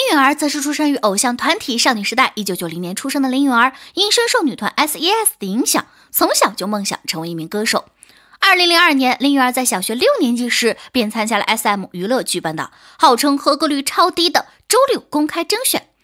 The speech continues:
当时她表演了小甜甜布兰妮的《爱的再告白》，加上她甜美的长相，当场便获得甄选合格。同年年底，只有十二岁的林允儿展开了她长达四年多的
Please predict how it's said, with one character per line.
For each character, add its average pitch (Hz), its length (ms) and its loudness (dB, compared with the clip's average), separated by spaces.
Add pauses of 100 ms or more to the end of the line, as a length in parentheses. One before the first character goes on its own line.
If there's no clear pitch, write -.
(640)
当 453 240 6
时 370 300 2
她 381 160 0
表 370 240 2
演 392 140 2
了 330 100 0
小 262 200 -2
甜 285 160 -2
甜 330 160 0
布 349 80 0
兰 339 160 2
妮 320 100 0
的 302 120 2
《爱 359 160 4
的 330 100 0
再 339 140 2
告 330 120 4
白》， 226 220 2 (100)
加 214 160 0
上 202 140 -8
她 196 100 -6
甜 190 220 -10
美 185 80 -8
的 202 80 -6
长 175 220 -6
相， 208 220 0 (220)
当 440 200 6
场 320 180 0
便 285 140 -2
获 302 140 0
得 254 120 -4
甄 403 200 -4
选 - 140 -6
合 165 180 -8
格。 170 260 -8 (500)
同 370 140 2
年 359 120 4
年 330 160 4
底， 285 200 -2
只 254 100 0
有 214 100 0
十 247 140 0
二 233 100 2
岁 226 140 -6
的 196 80 -6
林 196 180 -4
允 208 60 -2
儿 156 220 -2
展 147 180 -4
开 160 80 -8
了 151 40 -10
她 160 120 -8
长 160 220 -8
达 156 120 -8
四 - 320 -4
年 214 160 0
多 208 140 -2
的 190 160 -2